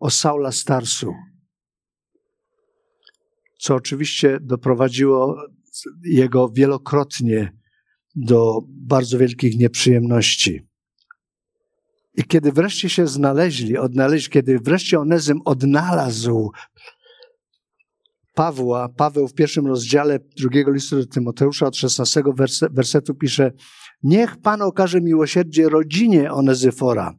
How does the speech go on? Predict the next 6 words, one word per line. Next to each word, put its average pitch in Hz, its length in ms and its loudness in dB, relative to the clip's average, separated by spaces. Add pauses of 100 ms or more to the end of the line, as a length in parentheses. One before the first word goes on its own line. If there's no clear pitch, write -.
(120)
On 175 160 2
bowiem 170 340 2
często 196 580 0 (320)
dodawał 160 520 0
mi 156 160 -4
otuchy 170 540 0